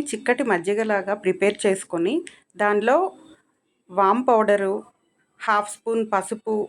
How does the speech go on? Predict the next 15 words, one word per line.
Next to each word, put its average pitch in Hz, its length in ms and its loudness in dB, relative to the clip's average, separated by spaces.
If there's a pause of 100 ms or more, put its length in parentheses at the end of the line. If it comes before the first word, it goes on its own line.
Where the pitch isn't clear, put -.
(120)
ఫోర్ 202 260 6
హండ్రెడ్ 190 300 2
గ్రామ్స్ 175 400 0 (840)
ఉప్పు 226 240 -4 (120)
వేసి 190 380 2 (520)
ఉప్పు 254 180 -4 (100)
కరిగేలాగా 202 680 2 (140)
బాగా 190 320 2
కలియబెట్టుకోవాలి. 160 1000 0 (520)
ఇప్పుడు 247 240 2 (100)
చీలికలు 262 500 2
చేసుకున్న 226 460 0 (100)
మిరపకాయల్ని 214 800 2 (240)
ఈ - 20 2 (120)
మజ్జిగలో 220 440 2